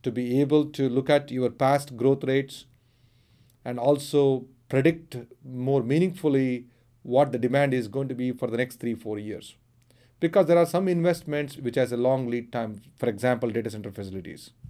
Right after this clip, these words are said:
However, other than the facilities, the rest of the investments, when it comes to server, storage, and network, for example, they're relatively a very fast changing technologies which are happening year over year.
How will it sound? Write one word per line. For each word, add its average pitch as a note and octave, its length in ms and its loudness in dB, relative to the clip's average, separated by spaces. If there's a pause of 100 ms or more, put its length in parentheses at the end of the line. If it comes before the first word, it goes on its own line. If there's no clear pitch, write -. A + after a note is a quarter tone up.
(760)
However, F#3 400 8
other D#3 220 6
than A3+ 220 4
the D#3 80 4
facilities, C3+ 840 -4
the A#2+ 120 2
rest F3+ 240 4
of E3 100 -4
the C#3+ 60 0
investments, B2 640 -2
when A#2+ 100 -8
it A#2 120 -10
comes C#3 220 -2
to C3 100 -8
server, B2+ 340 -2
storage, A#2+ 380 -2
and G#2+ 120 -4
network, A#2 320 -4
for G#2+ 120 -6
example, G#2 680 -6 (1040)
they're E3 240 0
relatively G3 640 0
a C3 140 2
very D3+ 280 2
fast D3 520 -2
changing C3+ 560 -2 (280)
technologies A2 600 -2
which G#2 100 -8
are A#2 80 -2
happening A2+ 340 -4
year A#2 380 -4
over G#2 220 -2
year. G#2+ 300 -8